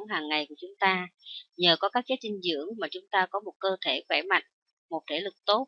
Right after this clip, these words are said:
để có thể hoạt động, vui chơi, lao động, học tập và làm việc một cách hiệu quả. Tuy nhiên, các chất dinh dưỡng này lại có thể bị mất đi trong quá trình chế biến món ăn. Vậy, làm thế nào để bảo quản được giá trị dinh dưỡng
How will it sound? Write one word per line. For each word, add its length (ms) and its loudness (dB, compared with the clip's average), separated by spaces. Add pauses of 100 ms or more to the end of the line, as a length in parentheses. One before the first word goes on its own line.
để 160 0
có 200 -2
thể 340 2
hoạt 200 0 (120)
động, 220 0 (200)
vui 280 -4
chơi, 420 2 (800)
lao 340 4
động, 240 4 (200)
học 140 -2 (160)
tập 120 4 (200)
và 60 -6
làm 220 -4
việc 180 -2
một 140 -20
cách 100 -4 (140)
hiệu 160 -18
quả. 320 -2 (520)
Tuy 120 2
nhiên, 400 6
các 160 2
chất 160 -6
dinh 140 -2
dưỡng 240 0
này 300 4
lại 320 -2
có 140 0
thể 120 0
bị 100 -6 (100)
mất 160 -4
đi 260 2
trong 180 0
quá 140 0
trình 220 -4
chế 140 -4
biến 180 -2
món 140 -4
ăn. 280 2 (580)
Vậy, 260 2 (180)
làm 220 4
thế 80 0
nào 220 6
để 160 -4
bảo 160 2
quản 260 4
được 180 -6
giá 140 2
trị 180 -2
dinh 160 -6
dưỡng 240 -6